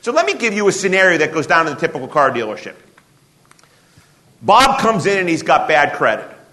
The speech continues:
We, whatever your process is, we put him in a car and we run his credit bureau. And he's bad. He's a four seventy-five. We'll call him a four seventy-five.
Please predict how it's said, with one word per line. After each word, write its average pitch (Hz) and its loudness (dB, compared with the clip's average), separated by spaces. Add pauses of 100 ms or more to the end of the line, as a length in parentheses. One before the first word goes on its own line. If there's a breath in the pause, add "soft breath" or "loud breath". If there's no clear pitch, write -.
We, 131 -4 (380)
whatever 220 4
your 262 2
process 185 2
is, 170 -2
we 131 -4
put 233 2
him 233 0
in 214 0
a 190 0
car 170 4
and 139 -2
we 123 -4
run 202 6
his 185 0
credit 143 0
bureau. 110 -6 (500 soft breath)
And 170 0
he's 226 0
bad. 131 0
He's 180 0
a 135 2 (440)
four 254 4
seventy-five. 170 2
We'll 127 -8
call 143 -2
him 127 -6
a - -16
four 139 -2
seventy-five. 113 -6